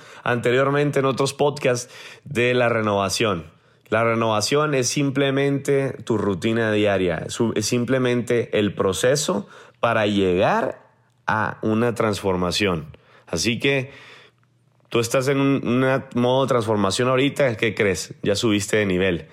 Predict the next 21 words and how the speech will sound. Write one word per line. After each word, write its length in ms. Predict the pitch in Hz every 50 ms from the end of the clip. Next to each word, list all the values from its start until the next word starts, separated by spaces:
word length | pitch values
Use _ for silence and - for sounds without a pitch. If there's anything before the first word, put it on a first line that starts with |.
| - - - - _
subirás 500 | - - - 107 101 98 95 98 101 101
a 80 | 110 110
nuevos 380 | 110 104 107 110 107 107 107 107
niveles. 540 | 104 98 98 95 92 87 82 80 - - - - - - - - -
Así 680 | - - 92 - - 131 139 147 160 165 160 160 - - - - - - - - _ -
nos 260 | - 101 104 104 104
vamos, 440 | 104 117 131 143 156 160 160 160 147
líder, 520 | 143 151 156 156 156 156 156 147 143 147 -
así 300 | - 95 92 - - 123
nos 160 | 131 139 143
vamos 320 | 139 135 139 139 135 131 131
a 60 | 147
ir 360 | 151 160 165 156 156 160 156 - - - - - - - _
de 180 | - - 113 107
nivel 400 | 107 101 101 104 120 135 143 151
en 120 | 151 156
nivel, 600 | 147 135 127 127 139 143 147 156 156 - - 101
de 120 | 117 113
transformación 1040 | - - 107 101 98 101 107 104 98 98 95 - 127 127 135 143 147 147 147 147 - - -
en 200 | 120 120 117 110
transformación. 1000 | 107 107 107 104 92 101 98 98 98 95 92 - - 127 120 107 98 87 78